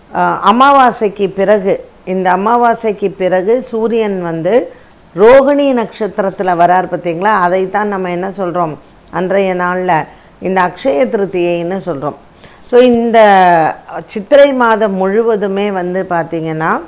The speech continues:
நமக்கு இறை வழிபாட்டிற்கும்,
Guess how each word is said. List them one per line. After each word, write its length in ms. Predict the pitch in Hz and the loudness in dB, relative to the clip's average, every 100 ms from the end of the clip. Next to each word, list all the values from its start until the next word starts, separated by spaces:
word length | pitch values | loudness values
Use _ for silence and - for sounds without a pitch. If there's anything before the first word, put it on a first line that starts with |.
| - - - - | -18 -20 -20 -12
நமக்கு 640 | 180 190 196 180 247 285 - | -2 -2 -2 -2 -2 -2 -4
இறை 340 | 202 196 233 247 | 0 4 4 4
வழிபாட்டிற்கும், 1000 | 214 196 190 185 170 156 151 170 208 | 2 0 0 -4 -4 -8 -6 -4 -4